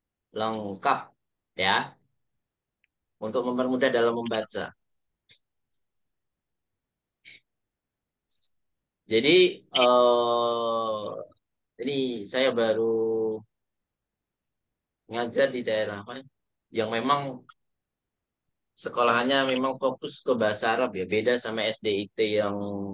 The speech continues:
saya pernah pelajar, yang saya pernah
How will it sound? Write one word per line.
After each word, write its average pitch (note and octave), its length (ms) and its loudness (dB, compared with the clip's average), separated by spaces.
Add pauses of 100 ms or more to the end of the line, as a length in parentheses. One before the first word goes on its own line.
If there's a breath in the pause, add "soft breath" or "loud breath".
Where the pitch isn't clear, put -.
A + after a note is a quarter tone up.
(220)
saya G2+ 400 -2
pernah G#2 320 -4
pelajar, F#2+ 480 -2
yang F#2 480 -8
saya F2+ 640 -6 (720)
pernah B2+ 300 -2